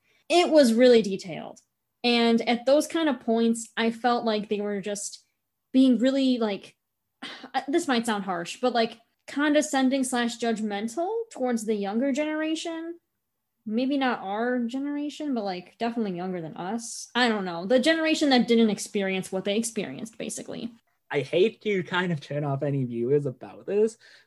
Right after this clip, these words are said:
Speaker 2: but it just, like, seems like just a older generation, like, like a boomer mentality. You're right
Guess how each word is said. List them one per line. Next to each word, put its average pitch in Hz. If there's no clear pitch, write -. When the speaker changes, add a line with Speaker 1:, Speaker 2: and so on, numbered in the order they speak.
Speaker 2:
but 151
it -
just, 160
like, 196
seems 151
like 143
just 135
a 117
older 131
generation, 117
like, 107
like 117
a 101
boomer 131
mentality. 110
You're 196
right 277